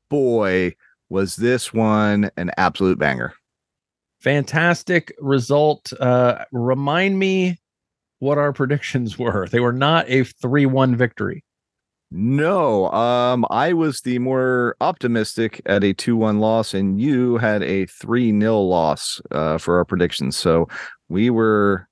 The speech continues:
Speaker 1: we were wrong. Happily, happily wrong.
Speaker 2: Yeah, this team at home just seems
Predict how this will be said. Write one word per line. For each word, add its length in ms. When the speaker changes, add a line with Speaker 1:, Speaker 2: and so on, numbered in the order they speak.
Speaker 1:
we 120
were 140
wrong. 600
Happily, 800
happily 400
wrong. 360
Speaker 2:
Yeah, 220
this 280
team 400
at 220
home 420
just 220
seems 500